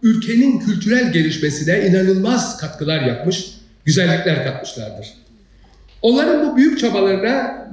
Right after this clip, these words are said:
bir değil, bin ödül verseniz yine de karşılığı olmaz.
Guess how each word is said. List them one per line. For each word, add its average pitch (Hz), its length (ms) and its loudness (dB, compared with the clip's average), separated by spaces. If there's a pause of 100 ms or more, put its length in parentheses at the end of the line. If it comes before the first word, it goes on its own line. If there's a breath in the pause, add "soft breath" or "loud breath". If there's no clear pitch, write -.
bir 202 280 2
değil, 214 480 -2 (180 loud breath)
bin 233 520 2
ödül 180 260 0
verseniz 160 800 -2 (100)
yine 175 200 2
de 160 80 2
karşılığı 131 500 -2
olmaz. - 580 -10